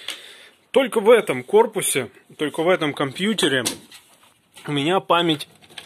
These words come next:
Димы. Ну, тут не видно, конечно, джунгли из проводов. Остальные два компьютера, которые у меня стоят вот здесь, один чуть менее закопан, чем другой.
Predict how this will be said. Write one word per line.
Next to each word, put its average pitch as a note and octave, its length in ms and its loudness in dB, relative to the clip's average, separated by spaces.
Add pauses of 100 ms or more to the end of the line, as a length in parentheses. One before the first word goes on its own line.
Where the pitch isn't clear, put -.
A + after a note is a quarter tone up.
(1300)
Димы. F#3 500 2 (240)
Ну, E3+ 120 -6
тут C#3+ 220 -14
не E3 140 0
видно, D#3+ 300 -2
конечно, A#2+ 580 -6 (580)
джунгли C3 380 -4
из B2 100 -6
проводов. D3+ 640 0 (640)
Остальные G#3 500 0
два F3+ 220 0
компьютера, D3 580 -4
которые C#3 340 -4
у C3+ 40 -6
меня C3 180 -8
стоят C3 400 -4
вот C#3 140 -12
здесь, G#3 400 -4 (680)
один D3 360 -2
чуть - 240 -10
менее E3+ 280 2
закопан, D#3+ 500 -2
чем F3 200 -4
другой. A3 480 -4